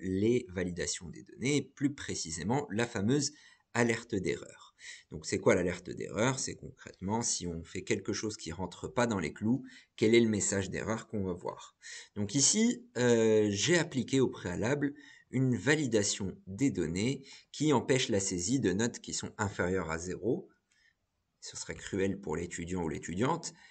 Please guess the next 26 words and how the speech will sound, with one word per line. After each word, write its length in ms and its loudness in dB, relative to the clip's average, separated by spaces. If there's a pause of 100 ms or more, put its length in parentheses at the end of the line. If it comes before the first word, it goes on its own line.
(200)
et 240 6
supérieure 540 -2
à 60 -2
vingt. 200 -14 (760)
Et 100 -10
donc, 540 -2 (160)
euh, 500 2
là, 300 2
si 180 -2
j'essaye 300 0
de 100 -4
taper, 320 -2
par 160 -8
exemple, 340 -8
vingt 280 -2
et 100 4
un 220 2
pour 200 -12
Jean-Marc, 680 -6 (400)
eh 60 -18
bien, 160 -10
il 40 -8
me 60 -10
dit, « 160 -4
Ce 160 2
valeur 520 4